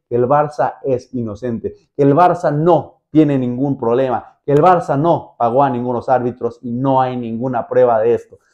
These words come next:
Entonces, por ese lado estoy muy tranquilo y ahora viene la nuestra. Joan, hazlo. Tenemos que defender al Barça con todo nuestro orgullo, con todo nuestro amor.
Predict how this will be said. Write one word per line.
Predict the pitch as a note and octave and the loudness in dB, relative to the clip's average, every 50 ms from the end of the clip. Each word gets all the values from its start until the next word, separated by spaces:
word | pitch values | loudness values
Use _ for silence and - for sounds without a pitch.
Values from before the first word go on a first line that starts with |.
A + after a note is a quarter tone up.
| _ _ _ | _ _ _
Entonces, | _ D#3+ D#3+ D3+ C3+ | _ 0 0 0 0
por | - D3+ D#3+ F3 | 2 2 4 4
ese | E3 D3+ D#3 | 4 4 4
lado | D#3 D#3 D3+ D3 | 4 4 4 2
estoy | C#3 - D#3+ D3+ C#3+ | 0 -2 -2 -2 -2
muy | D3 D#3+ D#3 D3 | 0 -2 -2 -2
tranquilo | - A#2+ A#2+ A#2 - - D#3 D#3+ D#3+ C#3+ - - _ _ _ _ | -4 -6 -8 -8 -8 -6 -2 0 2 2 0 -2 _ _ _ _
y | A2+ A2+ | -4 -2
ahora | A2 A#2 B2 A#2+ G#2+ F#2+ - - _ | 0 2 2 2 2 0 -4 -12 _
viene | - A#2+ A#2+ C3+ C3+ B2+ A#2+ | -8 -2 2 2 2 2 2
la | A2+ G#2+ | 0 0
nuestra. | G#2+ A2+ A2+ G#2+ - - G#2 G2 - _ _ _ _ | 0 -2 -4 -6 -6 -8 -10 -12 -12 _ _ _ _
Joan, | A#2+ C#3 D#3 E3 D#3 C3 - - - _ _ _ _ | 2 6 6 6 6 4 -2 -8 -16 _ _ _ _
hazlo. | - B2+ C#3 A#2+ - A2+ G2 - - | 2 2 2 2 2 -2 -4 -6 -6
Tenemos | - A#2+ C3 C3+ C3 - | -6 -4 -2 -2 -2 -4
que | - A2+ | -4 -6
defender | G#2+ G#2 A2 A2 A2+ B2 A#2+ | -6 -6 -6 -4 0 0 2
al | A#2 A#2 | 2 4
Barça | C3 B2+ B2 - A#2+ - | 2 2 0 -2 -8 -10
con | - A2 G#2+ G#2 G#2 | -10 -10 -10 -8 -4
todo | - C3 B2 B2+ B2 | -2 0 0 0 -2
nuestro | A2+ A2 G#2+ - A2+ G#2 | -2 -6 -8 -6 -6 -4
orgullo, | G#2 A2 C3+ C#3 C#3 B2+ | -2 0 2 2 2 0
con | C#3 A#2 A2+ G2+ | -2 -4 -4 -2
todo | B2 B2 A#2+ | -2 -2 -2
nuestro | A#2 G#2+ - - A2+ | -2 -6 -8 -6 -4
amor. | A#2+ C#3 D3 C3+ - | -2 -2 -2 -2 -4